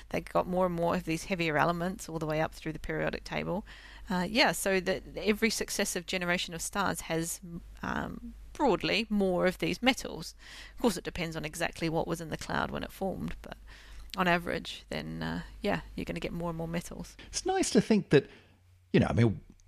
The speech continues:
Speaker 2: you and I, we're not gonna be around by that point. Like, we will have well and truly been absorbed into the earth by then,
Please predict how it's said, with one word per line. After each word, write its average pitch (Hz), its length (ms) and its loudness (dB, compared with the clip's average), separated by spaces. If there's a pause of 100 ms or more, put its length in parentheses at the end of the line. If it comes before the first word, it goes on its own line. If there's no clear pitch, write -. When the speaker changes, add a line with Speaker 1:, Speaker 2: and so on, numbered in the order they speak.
(240)
Speaker 2:
you 139 220 10
and 90 80 8
I, 101 220 10 (100)
we're 123 180 12
not 117 200 10
gonna 78 160 0
be 82 120 0
around 110 600 2
by 98 140 4
that - 260 0
point. 147 280 6
Like, 101 180 2
we 123 140 8
will 101 220 8
have 95 140 4
well 120 260 10
and 117 140 12
truly 101 300 2
been 95 160 4
absorbed 98 500 4
into 92 180 4
the 92 160 0
earth 98 400 2
by 90 200 0
then, 92 380 2